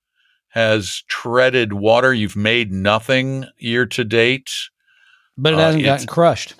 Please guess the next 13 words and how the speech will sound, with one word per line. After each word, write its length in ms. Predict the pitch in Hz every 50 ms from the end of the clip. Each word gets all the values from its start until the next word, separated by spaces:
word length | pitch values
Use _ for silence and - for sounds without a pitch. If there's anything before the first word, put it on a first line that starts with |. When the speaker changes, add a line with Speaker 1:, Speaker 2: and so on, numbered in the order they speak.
| _ _ _ _ _ _ _
Speaker 1:
Its 220 | 123 117 110 -
average 500 | 123 120 127 131 117 127 135 127 107 - - -
annual 480 | 123 123 127 135 135 127 127 123 107
return, 440 | 104 107 - - - 123 123 127 123
though, 200 | 123 127 131 127
over 220 | 123 110 104 98
five 360 | 90 - - 113 113 120 123 110
years, 240 | 110 113 120 117
which 160 | 110 98 82 101
is 140 | 95 82
all 220 | 95 101 117 127 127
it 80 | 120
has, 500 | 104 110 117 120 123 135 135 127 - -